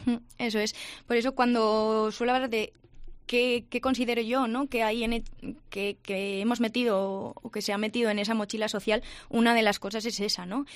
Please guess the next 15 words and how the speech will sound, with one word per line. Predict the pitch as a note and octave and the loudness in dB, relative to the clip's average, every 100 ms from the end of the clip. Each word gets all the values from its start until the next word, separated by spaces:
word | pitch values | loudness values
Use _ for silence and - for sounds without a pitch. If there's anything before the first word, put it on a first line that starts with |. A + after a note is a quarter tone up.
| - - | -12 -2
Eh, | G3 F#3+ - | 0 2 0
esa | G#3+ | 0
falta | G#3+ A3 A3 | 2 0 2
de | A3 | 2
educación | G#3 G#3+ G#3 A3 A3 | 2 2 0 2 2
nutricional | A3 A3 A3 G#3+ B3 C4 | 0 0 0 2 2 2
en, | A3 G3+ | 0 -4
en | - G#3 | -4 -4
las | G3 | -2
mujeres | G#3 G3 G3 A3 | -2 -2 -2 0
deportistas. | A3+ G3 F#3 B3 C4+ - G3+ | -2 -4 -4 -4 -2 -2 -2
¿Por | - G3 | 0 0
qué? | B3 C4 | 4 4
Pues | - F#3+ | 2 -6
por | - - | -8 -14